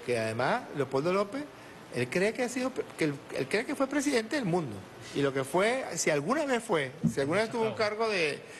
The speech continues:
de elección popular, fue alcalde de Chacao y pésimo alcalde, por cierto. Iba a decirte un chisme, pero mejor no. Eh, <laughs> pero este, este, este señor López, pues, él, él se cree ungido,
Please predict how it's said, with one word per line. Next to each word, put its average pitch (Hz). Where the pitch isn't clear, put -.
de 139
elección 135
popular, 202
fue 185
alcalde 160
de 170
Chacao 170
y 151
pésimo 160
alcalde, 127
por 120
cierto. -
Iba 98
a 110
decirte 113
un 110
chisme, 110
pero 104
mejor 95
no. -
Eh, 131
<laughs> -
pero 165
este, 190
este, 180
este 156
señor 202
López, 220
pues, 160
él, 311
él 113
se 113
cree 143
ungido, 196